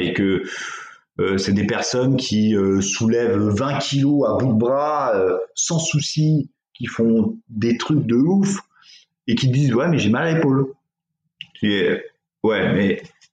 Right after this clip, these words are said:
mécaniquement parlant là, si t'arrives à me faire ça, il y a un truc autre qui me, qui me dépasse. » Tu vois, c'est aussi ça qui est important de, de, de, de savoir dire, «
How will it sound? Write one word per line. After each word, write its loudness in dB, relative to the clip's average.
mécaniquement 2
parlant 0
là, 0
si -2
t'arrives 0
à 4
me 2
faire 0
ça, 0
il 0
y 2
a 2
un 2
truc 0
autre 0
qui -2
me, 4
qui 2
me 4
dépasse. » 0
Tu -2
vois, 0
c'est 0
aussi 2
ça -2
qui -2
est -2
important 0
de, 2
de, 2
de, 2
de 0
savoir -2
dire, « 0